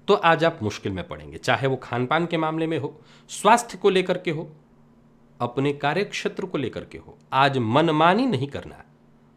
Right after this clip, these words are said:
हर मामले में खुद पर नियंत्रण रखिए, नियंत्रण के साथ ही आगे बढ़िए, तभी आपके काम पूरे भी होंगे, वक्त पर पूरे होंगे। परिवार के साथ सामान्य दिन बीतने वाला है। परिवार के मध्य किसी की सेहत को लेकर के आज आपको चिंता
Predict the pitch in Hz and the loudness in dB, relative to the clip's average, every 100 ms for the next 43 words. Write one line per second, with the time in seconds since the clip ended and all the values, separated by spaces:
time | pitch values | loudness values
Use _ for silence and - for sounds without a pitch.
0 | _ _ _ - 170 196 151 131 139 180 | _ _ _ 4 6 6 4 0 0 -2
1 | 185 180 - 143 151 175 139 139 208 240 | -2 -4 -6 -4 0 0 2 6 8 6
2 | 240 247 170 - 101 87 - _ - 120 | 4 4 2 -4 -8 -10 -14 _ -2 4
3 | 156 180 190 226 226 220 - 139 139 214 | 6 6 2 0 0 -2 0 0 0 -2
4 | 180 135 110 90 98 135 139 - - 160 | -2 0 -4 -6 -2 -2 -4 -10 -2 0
5 | 208 151 143 147 143 151 160 120 110 165 | 0 2 2 2 0 0 0 -2 0 0
6 | 180 185 202 220 226 - - 123 240 240 | 2 2 2 0 -4 -10 -4 4 4 4
7 | 147 143 104 95 87 76 76 71 - _ | -4 -4 -4 -8 -12 -12 -18 -20 -20 _
8 | _ _ _ _ _ _ _ _ _ _ | _ _ _ _ _ _ _ _ _ _
9 | _ _ _ _ _ _ _ _ _ 214 | _ _ _ _ _ _ _ _ _ 4
10 | 208 226 220 214 214 220 - - - 139 | 8 8 6 0 0 0 -8 -8 2 2
11 | 165 180 156 165 156 165 170 160 160 143 | 4 2 2 2 0 0 0 2 0 -2
12 | 175 - _ _ _ _ _ _ _ _ | -6 -16 _ _ _ _ _ _ _ _
13 | _ - 120 131 143 139 135 120 127 135 | _ -2 2 4 4 2 -2 -2 -6 -8
14 | 139 139 - 117 156 151 135 147 139 135 | -8 -6 -4 -4 -4 -4 -4 -4 -2 -2
15 | 131 123 - 131 120 127 | 0 -2 -6 -6 -4 -2